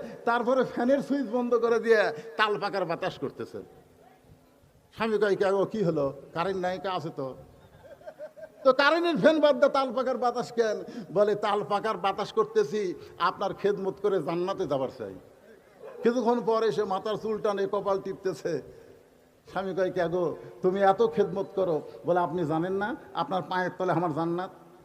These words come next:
আপনার খেদমত করে আমি জান্নাতে যাবার চাই।" এই বলে স্বামীর খেদমত করে। খেদমত করতে করতে হঠাৎ এক সময় বউ পাকা হাঁকায় আর গুনগুন করে কান্দে, পাকা হাঁকায় আর গুনগুন করে কান্দে। স্বামী কয়, "কে গো, কি হয়েছে?" কয়, "আপনাকে বলে লাভ নাই,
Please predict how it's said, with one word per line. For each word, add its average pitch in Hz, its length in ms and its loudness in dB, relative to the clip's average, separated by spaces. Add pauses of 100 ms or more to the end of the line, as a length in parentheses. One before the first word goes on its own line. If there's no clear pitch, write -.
(920)
আপনার 180 300 2
খেদমত 208 420 2
করে 208 160 4
আমি 196 140 0
জান্নাতে 185 440 -2
যাবার 190 220 0 (100)
চাই।" 196 220 -2 (520)
এই 240 200 12
বলে 226 220 6
স্বামীর 202 280 0
খেদমত 185 440 -2
করে। 190 220 -4 (320)
খেদমত 220 300 2
করতে 220 280 0
করতে 208 240 -4
হঠাৎ 294 340 0
এক 226 120 -4
সময় 190 280 -6
বউ 160 340 -2 (240)
পাকা 208 280 0
হাঁকায় 233 340 -2 (280)
আর 170 140 -2
গুনগুন 214 420 2
করে 180 180 2
কান্দে, 123 520 -2
পাকা 175 220 -2
হাঁকায় 220 320 2 (280)
আর 175 120 0
গুনগুন 175 420 2
করে 139 140 0
কান্দে। 107 420 -8 (1080)
স্বামী 202 220 -4
কয়, 196 160 0
"কে 185 160 2
গো, 180 120 2
কি 220 160 -4
হয়েছে?" 147 320 -2
কয়, 151 100 -8
"আপনাকে 254 380 -4
বলে 175 240 4
লাভ 139 240 -2
নাই, 120 140 -4